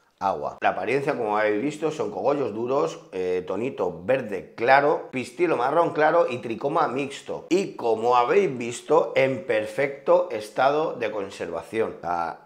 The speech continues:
agua que puntaco, pero de lo muy bueno, porque para el calor que hace, y esto me lo enviaron hace nada,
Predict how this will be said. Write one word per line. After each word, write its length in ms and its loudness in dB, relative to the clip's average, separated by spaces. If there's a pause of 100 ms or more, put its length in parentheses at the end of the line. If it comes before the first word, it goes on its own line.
(140)
agua 720 6 (140)
que 400 -4
puntaco, 1200 2
pero 200 -4
de 80 -4
lo 140 -4
muy 460 -2
bueno, 540 0
porque 460 -2
para 160 -2
el 60 -8
calor 260 -2
que 140 0
hace, 300 2
y 100 -2
esto 180 -6
me 80 -8
lo 60 -6
enviaron 480 -2
hace 200 -4
nada, 440 0